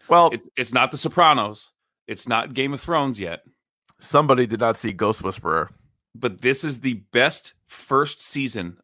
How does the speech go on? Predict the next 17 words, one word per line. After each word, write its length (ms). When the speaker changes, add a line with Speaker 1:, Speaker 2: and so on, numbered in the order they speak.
Speaker 2:
of 100
a 60
show 580
I 120
have 140
seen 380
in 100
m-, 260
all 280
of 80
my 160
days. 360
Speaker 1:
Oh, 440
boy. 500
All 80
right, 120
so 320